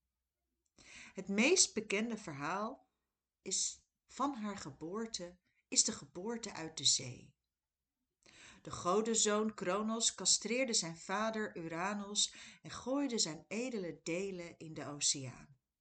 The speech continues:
Uit het opspattende schuim werd Afrodite geboren. De godin die uit het schuim werd geboren, Afros. Waarschijnlijk ging ze hierna in Cyprus aan land.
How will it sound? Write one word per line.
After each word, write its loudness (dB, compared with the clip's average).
Uit -4
het -6
opspattende 4
schuim 0
werd -8
Afrodite -6
geboren. -16
De -10
godin 0
die -6
uit 0
het -2
schuim 2
werd 0
geboren, -6
Afros. -6
Waarschijnlijk 4
ging -4
ze 0
hierna -4
in -10
Cyprus 2
aan -10
land. -10